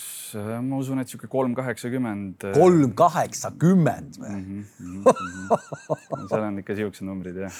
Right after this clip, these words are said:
Speaker 2: <laughs> Nii, ja ka, ja reach'is?
Speaker 1: Äh, no plokki ma, ploki kõrgust ma ei oska praegu öelda, aga,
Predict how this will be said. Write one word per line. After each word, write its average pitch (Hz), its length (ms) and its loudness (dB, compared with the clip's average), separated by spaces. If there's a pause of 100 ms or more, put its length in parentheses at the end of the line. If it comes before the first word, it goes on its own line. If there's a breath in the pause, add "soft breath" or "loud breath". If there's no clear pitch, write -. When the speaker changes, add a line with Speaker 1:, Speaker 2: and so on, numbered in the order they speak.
(140)
Speaker 2:
<laughs> - 180 -4
Nii, 160 240 6 (140)
ja 117 200 -2
ka, 117 220 -2
ja 120 220 0 (100)
reach'is? 147 560 -4 (680)
Speaker 1:
Äh, 110 340 -12 (160)
no 120 240 -4 (220)
plokki 151 360 2
ma, 110 160 -2
ploki 147 400 0
kõrgust 104 400 -2
ma 104 80 -4
ei 101 160 -2
oska 98 480 -4
praegu 98 320 -4
öelda, 85 320 -4
aga, 87 140 -10